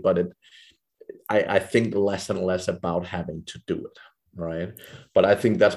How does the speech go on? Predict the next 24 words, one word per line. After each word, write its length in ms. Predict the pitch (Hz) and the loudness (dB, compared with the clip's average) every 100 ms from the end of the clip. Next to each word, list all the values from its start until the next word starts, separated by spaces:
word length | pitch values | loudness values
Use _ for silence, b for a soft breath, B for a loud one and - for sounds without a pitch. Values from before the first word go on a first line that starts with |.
| - | 2
probably 220 | 107 92 | 2 2
been 220 | 90 92 | -2 -2
the 80 | 90 | -2
biggest 500 | 90 - 90 92 - | -4 -6 -6 -6 -4
game 220 | 95 92 | -2 -2
changer. 360 | 87 87 85 87 | -2 -6 -4 -4
And 80 | 87 | -4
I 100 | 98 | 0
had 180 | 110 90 | 0 0
that 220 | 95 90 | -2 -2
feedback 480 | 98 90 90 87 - | -8 -6 -4 -4 -8
from 160 | - 90 | -14 -14
a 100 | - | -6
few 160 | 104 90 | -4 -4
people, 420 | - - - 62 | -8 -12 -12 -6
right? 280 | 85 78 - 92 | -4 -4 -6 -6
Like, 260 | 87 87 B B B - - - | -6 -6 B B B -20 -20 -6
kinda 400 | 104 87 80 60 62 90 | -4 -2 -4 -6 -12 -12
at 100 | 90 - | -8 -6
networking 380 | 92 90 87 | -4 -2 -4
events 260 | 95 87 85 | -4 -4 -6
and 60 | 87 | -6
stuff, 220 | 85 80 | -4 -4
it, 160 | 85 | -6